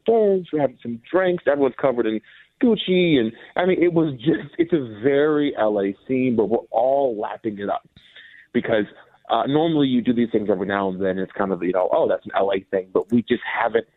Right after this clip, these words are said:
had that experience, especially not maskless, where you get to go into these places and look and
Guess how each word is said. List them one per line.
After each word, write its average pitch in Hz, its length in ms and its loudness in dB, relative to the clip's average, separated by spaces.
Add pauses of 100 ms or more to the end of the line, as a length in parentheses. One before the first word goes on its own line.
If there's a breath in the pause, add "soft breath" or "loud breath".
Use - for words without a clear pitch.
(300 soft breath)
had 110 380 -2
that 104 180 2
experience, 107 640 -4
especially 170 400 -2
not 104 220 -2
maskless, 101 640 -4 (100)
where 95 100 -2
you 98 120 0
get 98 140 0
to 90 60 -10
go 98 220 2
into 95 240 -2
these 98 260 -2
places 92 280 0
and 92 160 -8
look 104 220 0
and 92 80 -18